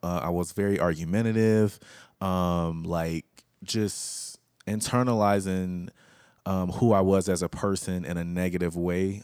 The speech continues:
Um, that's when I was like, "Okay, this is, you know, I'm not this person of whatever I'm thinking I, who I am. I'm not this person of whatever people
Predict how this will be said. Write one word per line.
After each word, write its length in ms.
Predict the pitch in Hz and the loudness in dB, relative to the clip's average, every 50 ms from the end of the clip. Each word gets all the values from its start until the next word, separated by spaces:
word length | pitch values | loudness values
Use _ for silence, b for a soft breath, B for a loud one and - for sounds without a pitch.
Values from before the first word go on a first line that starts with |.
| - | -10
Um, 440 | - 90 90 87 85 85 85 85 - - _ - | -8 -6 -4 -4 -4 -4 -6 -8 -12 -16 _ -4
that's 240 | 98 92 92 - | -4 -4 -2 -2
when 100 | - 92 | -4 -2
I 100 | 87 85 | -2 0
was 180 | 87 87 85 - | 0 -2 -2 -4
like, 160 | 85 87 - | -6 -6 -6
"Okay, 400 | - 85 - - 67 69 - 85 - _ _ _ _ _ _ _ - | -6 -8 -8 -8 -10 -10 -10 -12 -16 _ _ _ _ _ _ _ -8
this 280 | 90 95 95 - - 95 | -6 -4 -4 -2 -2 -2
is, 220 | 92 - - - 98 | -2 -2 -4 -6 -4
you 100 | 101 101 | 0 2
know, 280 | 95 87 85 85 85 B B B B B B B B B - | 2 2 2 0 -2 B B B B B B B B B 2
I'm 200 | 113 127 120 107 | 4 4 6 6
not 200 | 113 110 90 82 | 6 4 6 4
this 160 | 120 117 - | 2 2 4
person 340 | - 131 123 127 - 131 120 | 4 4 4 4 2 2 2
of 120 | 110 104 | 2 4
whatever 320 | 101 101 101 107 107 104 98 | 4 4 6 6 6 6 4
I'm 100 | 95 95 | 2 2
thinking 380 | - - 113 123 120 - 123 120 | 2 2 2 2 2 2 2 4
I, 160 | 120 120 120 | 4 2 2
who 200 | - - 123 123 | 4 4 6 6
I 140 | 127 123 120 | 6 6 4
am. 220 | 127 131 131 127 - | 2 2 0 0 0
I'm 140 | - 95 95 | 0 0 2
not 220 | 98 107 101 - | 2 0 0 0
this 140 | - 113 - | -4 -6 -4
person 280 | - 127 120 - 113 104 | -2 -4 -4 -2 -2 -2
of 80 | 101 | 0
whatever 220 | 98 98 98 95 95 | 0 0 0 -2 -2
people 420 | - 120 110 - 101 95 92 | -4 -6 -6 -4 -4 -6 -6